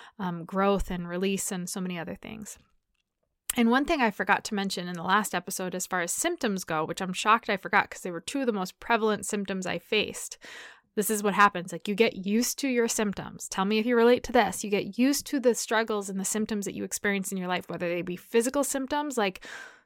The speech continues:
feeling down or always feeling tired or crashing every day at two P M or whatever you think, and you can normalize it 'cause you become desensitized to it because it becomes your normal. But it doesn't make it normal. It doesn't mean that you can't overcome it. It doesn't,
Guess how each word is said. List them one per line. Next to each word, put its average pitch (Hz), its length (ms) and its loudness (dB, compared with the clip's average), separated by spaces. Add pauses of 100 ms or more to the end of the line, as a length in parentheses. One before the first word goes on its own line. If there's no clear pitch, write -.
feeling 190 460 -6
down 240 360 6
or 175 140 0
always 175 300 -4
feeling 220 260 -2
tired 240 380 0
or 170 80 -2
crashing 185 500 -2
every 226 160 -2
day 240 200 2
at - 100 -8
two 214 160 -4
P 269 160 -4
M 226 240 4
or 170 60 -6
whatever 202 280 2
you 240 80 6
think, 233 220 -2
and 214 100 2
you 214 140 2
can 220 420 -2
normalize 220 640 4
it 185 220 -2 (100)
'cause 240 180 2
you 220 120 0
become 208 340 -4
desensitized 196 800 0
to 202 120 -2
it - 140 -4
because 196 300 -4
it - 220 -4 (380)
becomes 277 520 4
your 190 200 0
normal. - 520 -6 (280)
But - 100 6
it 202 80 6
doesn't 262 320 6
make 220 380 4
it 214 200 0
normal. 180 440 -2
It 202 100 -2
doesn't 233 320 4
mean 208 480 6
that 202 140 0
you 208 100 -2
can't 196 380 -2
overcome 190 440 -4
it. 175 160 -6
It 196 120 -4
doesn't, 226 420 2